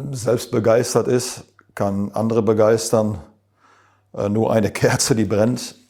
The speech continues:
ne, kann das, kann das Feuer weitergeben. Ähm, Glaube, Familie, aber ich beschäftige mich natürlich, äh, auch mit, mit, mit, äh, mit, äh,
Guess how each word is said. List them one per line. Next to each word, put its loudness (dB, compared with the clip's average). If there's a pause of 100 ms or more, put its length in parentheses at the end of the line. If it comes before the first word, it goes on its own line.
(100)
ne, -4
kann -2
das, -4
kann 0
das -4
Feuer 2
weitergeben. 2 (800)
Ähm, 4
Glaube, 2 (920)
Familie, 2 (800)
aber 2
ich -4
beschäftige -2
mich -4
natürlich, -6
äh, 0
auch -2
mit, -8
mit, -10
mit, -8
äh, -4 (800)
mit, -6
äh, 0